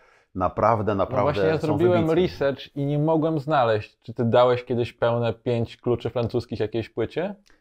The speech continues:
Speaker 1: E, wydaje mi się, że mogłem dać, ale Brzozowicz, który był szefem działu recenzji, potem potajemnie przed puszczeniem do druku ścinał ludziom te klucze.
Speaker 2: <laughs> Słyszałem o tym. Widziałem, że pisał chyba Bartek Haciński.
Speaker 1: Tak.
Speaker 2: Jak ktoś tam się przywalił do niego, że za,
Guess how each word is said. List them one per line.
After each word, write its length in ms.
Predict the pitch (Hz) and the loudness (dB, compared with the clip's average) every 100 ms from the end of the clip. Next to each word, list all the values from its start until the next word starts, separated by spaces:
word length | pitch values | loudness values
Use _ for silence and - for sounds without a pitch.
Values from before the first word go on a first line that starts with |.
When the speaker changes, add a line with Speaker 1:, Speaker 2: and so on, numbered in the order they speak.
| _ _ - | _ _ -4
Speaker 1:
E, 300 | 92 95 95 | 2 2 2
wydaje 300 | 95 120 190 | 0 0 0
mi 60 | 180 | -4
się, 120 | 143 | -4
że 100 | 139 | -2
mogłem 340 | 143 143 135 | 0 0 2
dać, 360 | 120 120 151 - | 6 6 4 -2
ale 300 | 117 120 123 | -2 0 0
Brzozowicz, 540 | 117 113 123 120 - | 0 0 0 0 -6
który 220 | - 110 | -4 -2
był 440 | 104 107 104 107 104 | 0 2 4 2 0
szefem 380 | - 107 107 101 | -2 -4 -2 -2
działu 220 | 104 104 | 0 0
recenzji, 500 | 101 110 113 101 107 | 0 -4 -8 -6 -4
potem 320 | 110 - 104 | -4 -4 -4
potajemnie 580 | 107 107 113 110 113 104 | -2 -2 -2 -2 -2 -2
przed 180 | 110 - | -4 -6
puszczeniem 420 | 113 - 107 107 | -8 -6 -4 -4
do 60 | 104 | -4
druku 280 | 110 120 | -4 -4
ścinał 400 | - - 131 90 | -8 -4 -2 0
ludziom 260 | 90 87 85 | -2 -4 -6
te 100 | 90 | -8
klucze. 480 | 95 92 92 95 123 | -6 -4 -2 -2 -2
Speaker 2:
<laughs> 40 | |
Słyszałem 440 | - 131 175 143 117 | -6 -6 -2 0 -2
o 80 | |
tym. 200 | - 110 98 - _ | -4 -8 -10 -20 _
Widziałem, 400 | 107 120 156 156 | -8 -4 -2 -2
że 100 | 143 | -6
pisał 360 | - 151 156 147 | -8 -6 -4 -6
chyba 180 | 127 127 | -4 -4
Bartek 500 | 120 147 - - - | 0 0 -2 -10 -6
Haciński. 460 | 139 - 151 127 117 | -8 -2 -2 0 2
Speaker 1:
Tak. 200 | 95 - - - | 2 0 -10 -8
Speaker 2:
Jak 100 | 117 | -6
ktoś 180 | - 123 | -6 -4
tam 140 | 135 | -6
się 140 | 117 131 | -4 -6
przywalił 440 | - 127 135 135 | -2 2 4 4
do 120 | 131 | 2
niego, 260 | 127 131 127 | -2 0 -2
że 100 | 120 | 0
za, 140 | 131 | -2